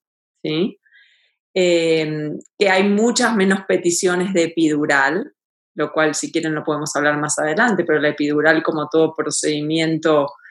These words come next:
farmacológico, posee riesgos para la mamá y para el bebé, de los cuales no se suele hablar abiertamente, eh, que reducía,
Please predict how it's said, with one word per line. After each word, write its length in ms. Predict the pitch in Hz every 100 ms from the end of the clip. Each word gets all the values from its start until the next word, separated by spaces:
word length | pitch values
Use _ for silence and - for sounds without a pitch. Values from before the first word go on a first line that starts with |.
| - - 175 160
farmacológico, 960 | 160 160 175 170 175 175 185 175 196 -
posee 420 | 151 - 165 165
riesgos 600 | 156 202 240 202 151 147
para 140 | - 139
la 100 | 139
mamá 320 | 139 139 139
y 40 | 139
para 180 | 147 143
el 80 |
bebé, 220 | 139 147 185
de 60 | 185
los 80 | -
cuales 240 | 160 156 156
no 120 | 151
se 160 | - 147
suele 340 | - 156 143
hablar 520 | 143 151 151 147 147 -
abiertamente, 1080 | 151 151 147 160 143 165 196 190 - 170 185 _ - - - - - _ -
eh, 500 | 185 175 170 170 165 165
que 100 | -
reducía, 1040 | 202 196 180 175 - 208 185 180 180 175 175